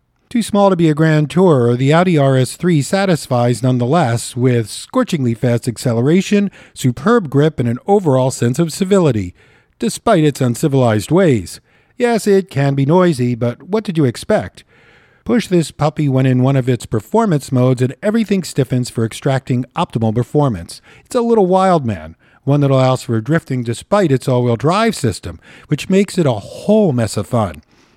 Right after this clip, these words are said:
You'll find its effortless acceleration and unique engaging engine note, specific to Audi's five-banger, make it a true celebration of Audi's performance heritage. Clearly, the two thousand and twenty-three Audi R S three is not a car for librarians,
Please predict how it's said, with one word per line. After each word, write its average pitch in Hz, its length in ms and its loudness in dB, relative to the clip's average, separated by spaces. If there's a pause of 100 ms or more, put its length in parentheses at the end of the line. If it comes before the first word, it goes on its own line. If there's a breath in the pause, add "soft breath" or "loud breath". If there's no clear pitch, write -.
(100)
You'll 208 160 2
find 160 360 0
its 160 280 -2
effortless 147 400 -2
acceleration 139 720 0
and 120 160 2
unique 131 400 0
engaging 139 720 0
engine 139 340 0
note, 110 240 0 (380 soft breath)
specific 120 540 -4
to - 120 -6
Audi's 104 300 -4
five-banger, 117 640 -2 (380 loud breath)
make 202 240 2
it 180 80 4
a 147 80 2
true 269 380 2
celebration 156 840 0
of 110 340 0
Audi's 113 320 -2
performance 101 580 -4
heritage. 123 640 0 (500 soft breath)
Clearly, 151 640 0 (160)
the 131 80 -4
two 233 220 -2
thousand 156 380 2
and 139 100 -2
twenty-three 139 580 0
Audi 127 320 0
R 117 220 0
S 117 140 -2
three 180 340 2
is 139 260 0
not 208 300 0
a 139 40 0
car 120 260 -2
for 117 180 -2
librarians, 143 880 0